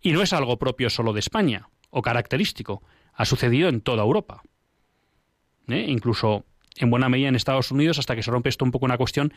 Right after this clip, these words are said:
ya más a finales de los ochenta con la, con la llegada de Ronald Reagan y el crecimiento del movimiento conservador en Estados Unidos. Vamos ahora con, perdón. Sí, Juan Antonio, déjeme un segundo y ahora voy con usted que acabo esto.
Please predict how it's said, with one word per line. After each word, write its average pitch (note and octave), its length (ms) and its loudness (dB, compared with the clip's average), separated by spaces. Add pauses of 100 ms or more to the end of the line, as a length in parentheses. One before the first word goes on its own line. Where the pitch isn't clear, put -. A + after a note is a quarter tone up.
(340)
ya B2 140 2
más C3+ 320 2
a B2 200 -2
finales B2+ 420 -2
de B2+ 100 0
los B2+ 180 0
ochenta D3 420 0
con A#2+ 200 -2
la, A#2 80 -6
con A#2 140 -2
la A2+ 120 2
llegada A#2+ 300 0
de B2 80 2
Ronald A#2+ 300 0
Reagan D3+ 280 2
y C#3 40 4
el B2+ 80 0
crecimiento C3 460 -2
del C3 80 2
movimiento B2+ 320 2
conservador A#2 440 0
en A2+ 40 0
Estados A2 240 -4
Unidos. G2+ 240 -2 (520)
Vamos C3+ 220 0
ahora D3+ 180 2
con, F3+ 380 -4
perdón. F3+ 360 -2 (1900)
Sí, B2 240 -4
Juan A#2+ 240 0
Antonio, C#3+ 300 2
déjeme C#3+ 220 2
un C#3 60 2
segundo D3+ 420 0
y C#3+ 120 -6
ahora C3 100 2
voy B2+ 120 2
con B2+ 140 0
usted B2+ 200 0
que B2+ 60 -2
acabo A2+ 220 0
esto. A2 180 -8